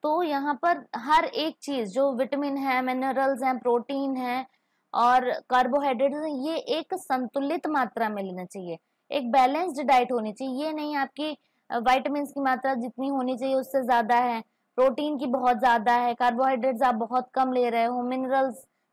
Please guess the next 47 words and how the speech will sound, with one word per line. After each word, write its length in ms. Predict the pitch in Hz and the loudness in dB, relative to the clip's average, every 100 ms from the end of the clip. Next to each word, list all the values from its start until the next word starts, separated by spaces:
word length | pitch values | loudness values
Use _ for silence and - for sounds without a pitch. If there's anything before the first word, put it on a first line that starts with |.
| - | -6
की 60 | |
मात्रा 340 | 262 254 254 254 | -2 0 2 2
बहुत 340 | 226 247 262 | 2 0 0
ही 100 | 277 | 0
कम 240 | 262 254 | 0 0
है, 160 | 254 262 254 _ _ - | 0 -2 -4 _ _ -4
तो 80 | |
ये 260 | 330 302 330 | -2 -2 -4
सारी 300 | 330 294 285 | -2 -2 -2
चीजें 480 | 285 277 226 320 392 - _ _ | -4 -6 -4 -4 -6 -10 _ _
नुकसान 460 | 247 269 311 277 247 | -6 -6 -2 -2 -2
करती 280 | 214 185 240 | -4 -6 -10
हैं। 80 | |
एक 300 | - 277 247 | -8 -6 -2
बैलेंस्ड 640 | 220 226 233 269 320 285 247 | 0 2 2 0 -2 -4 -4
वे 360 | 294 240 254 | -4 -2 -2
में 180 | 277 285 | -2 -2
आपको 520 | 269 226 - - 294 320 _ _ _ | -2 -2 -4 0 0 -2 _ _ _
सारी 280 | - 233 240 | 2 2 2
चीजें 340 | 233 262 247 254 | -2 -4 -2 0
लेनी 320 | 233 208 185 | 0 -2 -8
चाहिए। 240 | - 165 | -10 -10
अब 240 | - 233 226 | -4 -4 -2
ये 200 | 285 294 | -4 -2
नहीं 240 | 285 285 | -4 -4
है 80 | 294 | -4
कि 120 | 240 | 0
आप 180 | 233 - - - _ _ | 0 -2 -8 -20 _ _
विटामिन्स 380 | 247 262 277 285 | 0 2 0 -2
बहुत 420 | 226 226 262 285 | -4 0 2 2
ही 60 | 311 | 0
ज्यादा 320 | 269 254 262 | 2 2 2
मात्रा 380 | 247 233 - 240 | 0 -2 -2 -2
में 140 | 240 | -2
लेने 260 | 233 220 214 | -4 -4 -4
लगो, 260 | 202 202 | -4 -4
तो 340 | 240 311 311 - | -4 0 -2 -2
इसीलिए 360 | - 240 277 262 | -8 -8 -4 0
ये 80 | 254 | 0
ऑप्शन 320 | 226 - 254 | -2 -4 -8
सही 180 | 233 220 | -6 -4
था, 120 | 269 320 - _ _ 247 | -4 -4 -6 _ _ -6
हीनता 320 | 240 233 254 | -4 -2 -2
जन्य 280 | 247 240 240 | -2 -4 -4
रोगों 260 | 226 226 | -4 -6
के 120 | 226 | -6
लिए 280 | 233 240 330 | -6 -4 -4